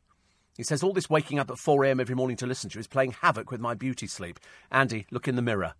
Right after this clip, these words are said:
okay? Not beauty. Not beauty, okay? Uh, "Wishing my partner Ray and my dad Sean a safe journey to work," says Lorraine.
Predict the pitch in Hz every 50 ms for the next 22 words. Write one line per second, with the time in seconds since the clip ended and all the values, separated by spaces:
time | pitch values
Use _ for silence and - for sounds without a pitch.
0 | _ _ _ _ _ - - - 131 131 151 151 - _ _ _ _ _ _ _
1 | _ _ - 120 - - - _ - 98 95 95 - - 85 80 - - _ _
2 | _ _ _ _ _ _ _ - - 120 113 - - - 117 92 85 - - -
3 | 80 76 - _ _ _ - 117 - - - - _ _ _ - - - - -
4 | - - - - 120 123 127 127 123 123 123 123 123 120 - 196 196 - 196 170
5 | 165 151 - 156 160 151 - 151 143 143 156 151 147 139 127 131 131 - 135 127
6 | 123 - - 147 139 131 120 - - 139 123 - - - 127 120 120 113 - 123
7 | 104 113 143 160 135 165 175 - - 127 110 95 - 107 107 98 107 117 131 143
8 | 156 170 180 190 196 202 220 233